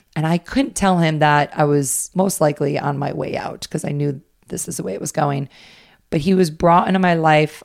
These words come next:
I honestly believe, because he also produced podcasts. And I told him that I had an idea. And the day that I got fired, the day after I got fired, I called them and I said, "I'm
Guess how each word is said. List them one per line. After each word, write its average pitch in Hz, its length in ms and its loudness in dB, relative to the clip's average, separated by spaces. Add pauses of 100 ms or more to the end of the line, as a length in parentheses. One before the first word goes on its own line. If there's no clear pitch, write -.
I 151 200 0
honestly 156 440 0
believe, 147 720 -2 (460)
because 156 300 -2
he 156 120 -2
also 147 220 0
produced 143 440 -4
podcasts. 160 680 -10 (120)
And 147 360 -2
I 156 140 -6
told 156 300 -4
him 147 100 -2
that 143 160 -6
I 156 140 -6
had 156 200 -2
an 156 120 -2
idea. 139 520 -2
And 143 140 -8
the 135 80 -6 (280)
day 147 200 2
that 156 140 -2
I 160 100 2
got 160 220 -2
fired, 135 340 -2
the 143 60 -6
day 139 160 -2
after 135 260 -4
I 135 80 -2
got 131 180 -6
fired, 135 380 -8 (580)
I 147 120 -2
called 147 320 -6
them 156 140 -2
and 160 100 -6
I - 40 -6
said, 165 280 -8
"I'm 156 340 -6